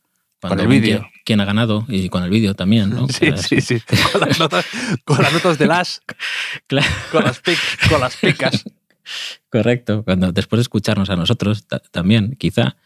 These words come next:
Speaker 1: Pues bueno, a ver si la, igual Shakira le hace una, una canción a Xavi también, ¿no? Si, si, si sigue con esto, le responde Shakira, podría ser un,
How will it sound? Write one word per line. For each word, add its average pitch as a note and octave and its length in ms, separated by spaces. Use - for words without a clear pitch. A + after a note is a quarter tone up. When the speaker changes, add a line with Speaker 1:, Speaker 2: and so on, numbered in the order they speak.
Speaker 1:
Pues B2 120
bueno, C3+ 180
a A#2 40
ver C3+ 100
si F#3 120
la, F3 180
igual C3 260
Shakira C#3 380
le G#2+ 60
hace A2+ 160
una, G#2+ 540
una A#2 160
canción G#2+ 300
a F2+ 40
Xavi G#2 260
también, F#2 380
¿no? C#3 280
Si, G2+ 140
si, G2+ 240
si G2 140
sigue G2 260
con G2 140
esto, G#2+ 220
le A2 140
responde F#2+ 360
Shakira, G2+ 380
podría F#2+ 220
ser F#2 160
un, F2+ 180